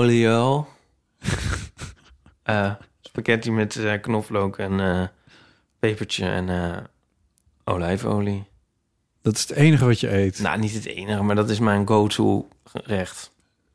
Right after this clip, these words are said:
Speaker 2: Scheutje wodka erin?
Speaker 1: Nee.
Speaker 2: Oh.
Speaker 1: Nee, dat is pasta wodka.
Speaker 2: <laughs>
Speaker 1: Maar er moet ook een beetje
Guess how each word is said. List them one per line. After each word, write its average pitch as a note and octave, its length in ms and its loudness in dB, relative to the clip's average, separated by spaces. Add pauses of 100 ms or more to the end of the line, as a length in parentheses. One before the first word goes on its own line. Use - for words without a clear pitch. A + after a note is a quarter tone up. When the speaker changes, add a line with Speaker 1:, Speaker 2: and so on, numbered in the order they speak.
(420)
Speaker 2:
Scheutje A2+ 380 2
wodka B2 280 0
erin? A2+ 400 2 (440)
Speaker 1:
Nee. B2 580 0
Speaker 2:
Oh. B2 200 4 (480)
Speaker 1:
Nee, A2+ 160 4
dat B2+ 140 4
is - 100 -2
pasta B2 420 0
wodka. C3+ 560 -4 (200)
Speaker 2:
<laughs> - 280 6
Speaker 1:
Maar B2 100 0
er A#2 100 0
moet B2+ 160 -2
ook C3 160 0
een C3+ 100 -4
beetje B2+ 440 -2